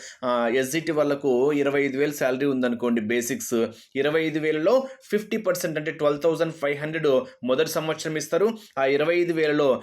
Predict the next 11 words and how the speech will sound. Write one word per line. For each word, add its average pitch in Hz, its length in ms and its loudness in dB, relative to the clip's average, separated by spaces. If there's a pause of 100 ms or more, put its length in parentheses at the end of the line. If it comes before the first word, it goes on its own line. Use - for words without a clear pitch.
(120)
సిక్స్టీ 180 340 -4
పర్సెంట్ 185 400 -2
క్యాలిక్యులేట్ 147 520 -2
చేసి 139 380 -2 (160)
రెండవ 147 260 2
సంవత్సరం 160 440 -4
ఇస్తారు. 165 360 0 (260)
ఆ 139 60 4
రెండేళ్ళు 170 420 0
పూర్తయిన 165 440 0
తర్వాత 170 680 2